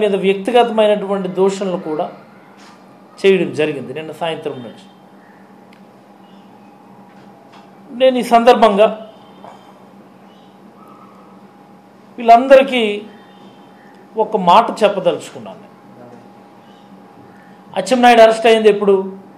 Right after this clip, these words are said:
జూన్ పన్నెండవ తేదీ. మరి ఈరోజు చూస్తే జూలై సెకండ్, అంటే ఇంచుమించుగా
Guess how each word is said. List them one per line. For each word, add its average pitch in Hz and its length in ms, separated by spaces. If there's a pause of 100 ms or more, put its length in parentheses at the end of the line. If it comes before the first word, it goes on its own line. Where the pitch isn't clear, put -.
(600)
జూన్ 233 300
పన్నెండవ 202 480
తేదీ. - 200 (1500)
మరి 240 200
ఈరోజు 247 280
చూస్తే 254 260 (240)
జూలై 226 280 (160)
సెకండ్, 190 400 (520)
అంటే 190 200
ఇంచుమించుగా 208 500